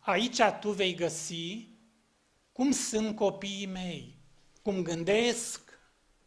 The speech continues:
cum trăiesc copiii mei." Totuși, Doamne, eu nu pot să înțeleg. Îți dau și un model.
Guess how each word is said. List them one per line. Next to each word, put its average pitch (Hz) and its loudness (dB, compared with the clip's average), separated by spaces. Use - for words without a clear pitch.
cum 208 0
trăiesc 196 4
copiii 180 0
mei." 143 -8
Totuși, 185 0
Doamne, 226 6
eu 247 8
nu 294 6
pot 226 2
să - -2
înțeleg. 160 2
Îți 165 -4
dau 233 4
și - -4
un 226 0
model. 185 -2